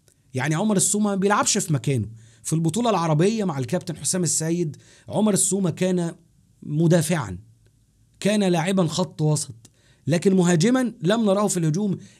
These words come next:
إلا في هجمة وحيدة. وبالتالي احنا لحد دلوقتي مش قادرين نوظف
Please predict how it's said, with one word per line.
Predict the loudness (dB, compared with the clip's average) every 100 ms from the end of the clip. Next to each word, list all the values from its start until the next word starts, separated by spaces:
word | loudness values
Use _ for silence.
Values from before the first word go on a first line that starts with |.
| -6
إلا | -2 -2
في | -2
هجمة | -2 -2 -2 -4
وحيدة. | -4 -4 -4 -6 -12 -20 _ _ _ _ _ _ _ _ _ _
وبالتالي | 0 2 2 0 0 2 2 -2 -4 -12
احنا | -6 -4
لحد | -2 -4 -2
دلوقتي | 2 2 0 0
مش | 0 0
قادرين | 0 0 2 2
نوظف | 2 2 0 -2 -4 -6